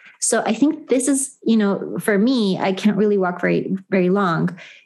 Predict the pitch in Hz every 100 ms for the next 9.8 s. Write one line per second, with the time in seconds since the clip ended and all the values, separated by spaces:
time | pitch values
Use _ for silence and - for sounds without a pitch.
0 | - 220 247 247 202 - 185 185 185 190
1 | 196 185 180 175 180 - 185 175 170 170
2 | - _ _ _ - - 202 202 202 -
3 | - _ _ _ - - 220 202 196 190
4 | 185 - - _ _ _ - 233 190 -
5 | 185 226 226 202 190 - 220 190 180 185
6 | - 185 180 190 185 - - 214 214 233
7 | 262 277 240 208 208 269 247 202 196 196
8 | 190 220 208 180 180 185 196 196 208 202
9 | 190 170 160 214 226 - 170